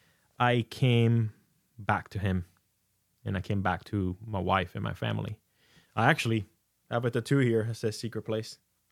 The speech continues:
Um, it has the number nine eleven on it. Um, and that's, you know, Psalms ninety-one one.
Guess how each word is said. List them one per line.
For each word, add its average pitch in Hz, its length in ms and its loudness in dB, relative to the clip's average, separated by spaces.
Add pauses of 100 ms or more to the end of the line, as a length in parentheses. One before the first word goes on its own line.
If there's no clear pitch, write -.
Um, 110 260 -6
it 113 60 -8
has 117 160 -6
the 120 40 -4
number 113 400 -2 (1040)
nine 120 280 2
eleven 107 340 2
on 104 160 -2
it. 107 160 -6 (260)
Um, 104 540 -4 (800)
and 107 120 -2
that's, 104 220 0
you 117 60 0
know, 101 80 0
Psalms 123 340 2
ninety-one 117 380 2
one. 147 260 2